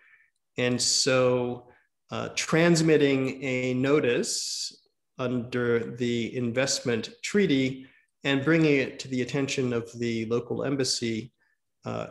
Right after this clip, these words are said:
proved to be very, uh, helpful, in fact, instrumental in, in resolving the dispute. Of course, sometimes, uh, bringing other ministries into the conversation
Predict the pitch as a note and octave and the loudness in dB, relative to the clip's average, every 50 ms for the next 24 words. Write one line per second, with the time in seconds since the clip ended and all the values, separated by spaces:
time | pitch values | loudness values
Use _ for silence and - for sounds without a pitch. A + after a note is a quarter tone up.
0 | - - - - F3+ F3+ F3+ - F3+ C#3+ D3 C3+ A#2+ C#3+ C#3+ C#3 C3+ B2+ B2 B2+ | -14 -12 2 4 4 4 4 2 2 4 4 4 6 6 4 4 4 2 2 -2
1 | - - - _ _ _ _ _ _ _ _ _ - - - - - - - G3 | -4 -10 -18 _ _ _ _ _ _ _ _ _ -20 -20 -18 -16 -6 0 0 0
2 | F#3 F#3+ - F3 C#3+ C3 B2+ C3 B2+ B2 - - C3 B2 - - B2+ A#2 B2 B2+ | 0 2 0 2 2 2 2 0 -2 -2 -2 -2 -4 -4 -2 -4 -4 -2 -2 -4
3 | A#2+ - B2+ A2 A2 G2 - C3 A#2 A2+ A2+ - - - C3 A#2+ A2+ A2+ G#2+ A2 | -2 -2 -4 -4 -4 -4 -6 -6 -6 -6 -6 -6 -6 -4 -4 -2 -2 -2 -2 -2
4 | A#2 A#2 A#2+ A#2+ A#2 A2 G#2+ G#2 G#2 - - _ _ - G#2+ A2+ G#2+ - - - | 0 -2 0 0 -2 -2 -2 -4 -8 -12 -16 _ _ -8 -8 -6 -6 -6 -6 -6
5 | A2 G#2+ G#2+ G#2+ - _ _ _ _ _ _ - - - - - _ _ _ _ | -6 -6 -6 -8 -12 _ _ _ _ _ _ -20 -20 -20 -20 -20 _ _ _ _
6 | - D3 - - E3+ D3+ - - F#3+ F#3 F3+ F3+ E3 D#3 D3+ D3 C#3 B2+ - - | -2 -2 2 4 4 4 6 6 4 4 4 4 2 4 4 4 2 2 0 -4
7 | - - - _ _ _ _ - B2+ B2 B2 A#2+ A#2 - - - - _ _ _ | -6 -8 -16 _ _ _ _ -10 -6 -6 -4 -4 -6 -8 -10 -16 -20 _ _ _
8 | C#3 A2 G2+ D#3 E3+ F3 F3 E3+ D#3 D3 D3 D3+ D3+ D#3+ D#3+ E3 D#3 D3 C#3+ - | -8 2 4 6 8 8 8 6 6 4 2 2 2 4 4 6 4 4 4 0
9 | - - - C#3 B2 C#3 D#3 D#3+ E3+ D#3 - - - C#3+ C#3+ C3+ C3 C3 C3 B2 | -6 -12 -10 -6 -2 0 2 2 2 2 0 -2 -4 -2 -2 -2 0 -2 -2 -2
10 | A#2 - - - - _ _ D3 D3+ D#3 D#3+ D#3 D3+ - - D3+ B2+ C3 B2+ - | -2 -4 -6 -8 -12 _ _ -2 0 0 0 -2 -2 -4 -4 -2 -2 -2 -4 -4
11 | - C#3+ C#3+ C#3 B2+ C3+ C3+ - - C3+ C3 C3+ C3+ - - C#3 B2+ B2 B2 A#2+ | -4 -2 -2 0 0 -2 -2 -2 -2 -2 -2 0 -2 -2 -2 -2 -2 -2 -4 -6
12 | A#2+ - | -8 -12